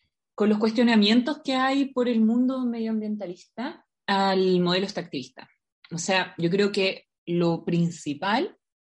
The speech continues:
es poder entender que tenemos que avanzar a un modelo de desarrollo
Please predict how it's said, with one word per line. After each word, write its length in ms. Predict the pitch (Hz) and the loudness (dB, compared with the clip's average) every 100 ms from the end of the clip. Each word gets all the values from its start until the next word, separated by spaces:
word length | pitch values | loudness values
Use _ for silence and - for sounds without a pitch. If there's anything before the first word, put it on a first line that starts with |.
| _ _ _ _ _ | _ _ _ _ _
es 140 | - 170 | -14 -4
poder 200 | 196 202 | 0 2
entender 760 | 208 208 147 143 151 202 - _ _ _ _ _ _ | 2 0 -4 -4 -2 -2 -4 _ _ _ _ _ _
que 440 | - 185 175 175 175 | -8 -2 0 2 0
tenemos 300 | 180 202 214 | -2 -2 -2
que 120 | 247 | -2
avanzar 360 | 220 214 214 | -2 -2 -2
a 60 | 247 | 0
un 60 | 247 | 0
modelo 320 | 220 240 254 | 0 -2 -4
de 80 | 247 | -4
desarrollo 680 | - 202 214 254 262 320 | -8 -8 -6 -4 -4 -8